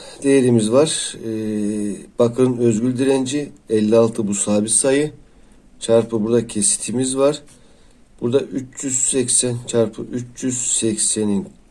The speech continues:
karesi var. İşte buradaki işlemleri yapmadan, e, buradaki işlemleri yapmadan burada sadeleştirme işlemini yapmış olduk. Burada sıfır nokta sıfır yüz yirmi dört ile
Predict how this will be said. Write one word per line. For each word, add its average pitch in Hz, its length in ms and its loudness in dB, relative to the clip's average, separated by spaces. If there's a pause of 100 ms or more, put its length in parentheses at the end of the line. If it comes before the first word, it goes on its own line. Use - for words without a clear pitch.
(260)
karesi 131 480 2
var. 143 200 2 (600)
İşte 135 200 -4
buradaki 175 340 2
işlemleri 143 680 0 (960)
yapmadan, 151 640 2 (1300)
e, 107 60 -4 (460)
buradaki 139 300 0
işlemleri 117 480 0
yapmadan 147 580 0 (1400)
burada 151 180 6
sadeleştirme 147 600 4
işlemini 117 440 0 (420)
yapmış 123 400 -2
olduk. 165 400 2 (400)
Burada 147 240 6
sıfır 147 320 0
nokta 120 240 -2
sıfır 139 260 -2
yüz 123 180 0
yirmi 123 160 0
dört 147 200 0
ile 135 200 -2